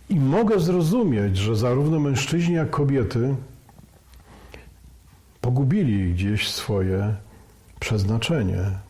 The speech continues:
To prawda, ale my jesteśmy w Kościele, ludzie.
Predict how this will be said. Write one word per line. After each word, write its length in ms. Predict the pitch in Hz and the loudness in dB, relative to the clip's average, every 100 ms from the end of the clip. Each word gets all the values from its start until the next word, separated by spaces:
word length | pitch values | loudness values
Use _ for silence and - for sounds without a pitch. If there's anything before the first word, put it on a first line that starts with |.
| - | -10
To 140 | - | -8
prawda, 640 | 95 151 151 107 92 92 101 - - - | -4 -2 -2 -2 -2 -2 -4 -8 -20 -10
ale 180 | 101 107 | -4 0
my 100 | 127 | 2
jesteśmy 380 | 156 143 165 196 | 2 2 0 0
w 60 | - | 0
Kościele, 560 | 233 - - 302 214 | -2 -2 0 2 2
ludzie. 400 | 127 110 101 101 | 2 2 2 0